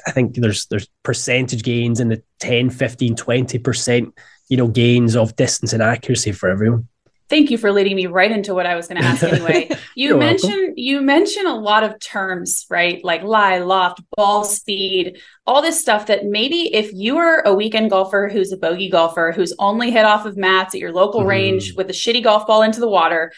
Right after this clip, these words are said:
Speaker 2: you don't know what any of that means, right? So do you think,
Speaker 1: Right.
Speaker 2: is that an important understanding that you need to know going into a fitting, or do you guys do a little bit of education, or do you not even bother? You're like, "I know what it needs to be at.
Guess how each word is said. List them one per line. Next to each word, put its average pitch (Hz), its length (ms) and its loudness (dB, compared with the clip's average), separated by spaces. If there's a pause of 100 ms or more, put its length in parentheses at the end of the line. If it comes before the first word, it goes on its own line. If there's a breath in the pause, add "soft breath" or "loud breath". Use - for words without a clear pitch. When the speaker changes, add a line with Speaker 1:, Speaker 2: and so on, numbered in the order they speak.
(160 loud breath)
Speaker 2:
you 349 100 0
don't 453 100 2
know 381 120 2
what 240 120 4
any 240 280 2
of 202 80 0
that 175 220 -2
means, 165 420 -12
right? 202 260 0
So 220 260 0
do 208 160 -10
you 294 140 -4
think, 294 480 -2
Speaker 1:
Right. 196 300 -10 (100)
Speaker 2:
is 254 140 -2
that 262 180 4
an 330 80 2
important 262 580 0
understanding 208 880 0
that 214 160 2
you 196 140 -4
need 190 220 -4
to 202 100 -8
know 180 360 4
going 185 400 0
into 208 460 0
a 285 80 4
fitting, 349 480 2 (100)
or 208 400 4
do 202 140 -10
you 233 100 -4
guys 233 360 0
do 226 200 -4
a 208 60 -2
little 208 320 0
bit 214 160 0
of 220 80 0
education, 196 880 -2
or 302 180 6
do 294 120 -2
you 294 40 2
not 277 180 2
even 240 180 -2
bother? 202 280 2
You're 165 200 -4
like, 165 220 -4
"I 240 140 2
know 302 120 2
what 269 100 4
it 208 80 0
needs 214 240 -6
to 202 80 -10
be 196 160 -2
at. 185 240 2